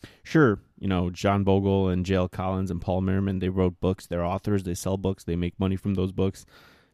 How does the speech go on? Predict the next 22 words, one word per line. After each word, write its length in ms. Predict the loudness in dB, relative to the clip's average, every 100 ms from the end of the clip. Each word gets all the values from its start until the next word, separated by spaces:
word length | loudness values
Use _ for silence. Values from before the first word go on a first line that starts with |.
| _ -2
That 220 | -2 0
does 180 | 0 0
not 220 | 0 0
mean 340 | 0 2 0
that 300 | 0 0 -2 -10 _ _ _
they're 220 | 2 2 4
looking 300 | 0 -2 -2
out 160 | -4
for 80 | -8
themselves. 640 | -12 -6 -4 -4 -6 -14 -10
Uh, 140 | -6 -4
at 100 | -4
the 100 | -2
end 100 | 0
of 80 | 0
the 80 | -2
day, 240 | -2 -2
they're 180 | 0 -2
still 320 | -2 0 0
pushing, 600 | 0 0 0 0 0 -2 -6
uh, 140 | -6 -4
something 480 | -2 -2 0 0